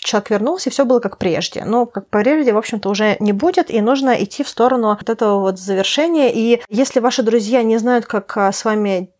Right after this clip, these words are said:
что с вами делать, э, скажите это им. Скажите:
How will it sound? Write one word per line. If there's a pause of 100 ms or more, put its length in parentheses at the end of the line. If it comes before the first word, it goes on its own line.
(120)
что
с
вами
делать, (420)
э,
скажите
это
им.
Скажите: